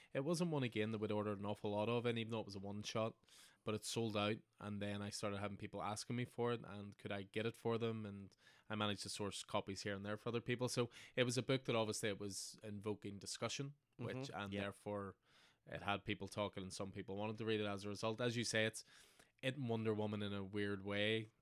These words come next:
Speaker 1: have a very similar overlap in that toxic <laughs> masculinity, I don't think, likes either book,
Speaker 2: <laughs>
Speaker 1: shall we say.
Speaker 2: Yeah.
Speaker 1: But, uh, yeah, no, as, as I say, I knew anything with Spurrier as well, you know, it's gonna be, it's gonna be good and, and usually quite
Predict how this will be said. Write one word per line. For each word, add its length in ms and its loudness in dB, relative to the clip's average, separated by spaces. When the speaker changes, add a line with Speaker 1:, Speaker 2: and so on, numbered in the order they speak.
Speaker 1:
have 220 -4
a 40 -4
very 320 2
similar 580 2
overlap 580 2
in 220 -4
that 180 -2
toxic 420 -2
<laughs> 0 -
masculinity, 800 4
I 100 6
don't 160 2
think, 260 -4
likes 240 0
either 180 2
book, 280 -2
Speaker 2:
<laughs> 720 -2
Speaker 1:
shall 160 6
we 80 4
say. 240 0
Speaker 2:
Yeah. 80 -12
Speaker 1:
But, 300 0
uh, 260 6
yeah, 200 8
no, 200 6
as, 140 4
as 200 2
I 20 -4
say, 180 0
I 80 2
knew 340 0
anything 340 -4
with 80 -10
Spurrier 360 -6
as 180 -8
well, 160 -6
you 80 -10
know, 100 -8
it's 120 -10
gonna 160 -6
be, 200 -6
it's 120 -4
gonna 160 0
be 80 2
good 180 4
and, 260 2
and 140 2
usually 400 2
quite 420 0